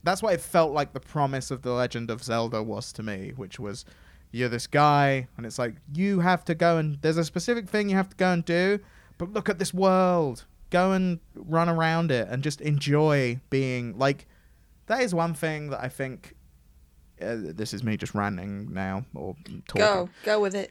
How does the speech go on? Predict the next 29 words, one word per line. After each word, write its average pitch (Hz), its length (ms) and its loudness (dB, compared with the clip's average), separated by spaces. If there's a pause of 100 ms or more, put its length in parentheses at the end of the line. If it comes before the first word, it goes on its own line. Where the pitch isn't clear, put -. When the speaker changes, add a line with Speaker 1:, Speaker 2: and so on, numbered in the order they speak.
(160)
Speaker 1:
It's 175 140 -2
one 247 140 2
thing 262 180 0
that 220 80 0
in 185 100 4
video 160 300 2
games 135 240 -2
that 127 120 -2
I 139 40 0
never 139 200 -2
quite, - 680 -4 (440)
not 311 220 -2
just 185 160 -2
video 123 240 2
games, 110 260 -4
in 147 120 -10
fact, 170 200 -2
lots 160 240 -4
of 135 80 -6
things, 110 380 -8
partic-, - 480 -12
well, 160 160 -10
actually 196 300 -6
particularly 117 500 -10
video 101 180 -12
games, - 360 -16
where 139 160 0
it's 143 180 -6
like 135 380 -2